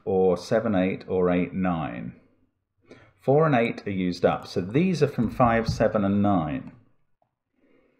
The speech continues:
Now, that means this is,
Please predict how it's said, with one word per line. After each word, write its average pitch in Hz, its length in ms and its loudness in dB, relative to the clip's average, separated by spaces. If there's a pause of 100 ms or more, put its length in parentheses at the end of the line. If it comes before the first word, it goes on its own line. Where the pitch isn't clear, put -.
(540)
Now, 82 600 -4
that 123 240 4
means 101 260 -2
this 95 300 -6
is, 80 240 -4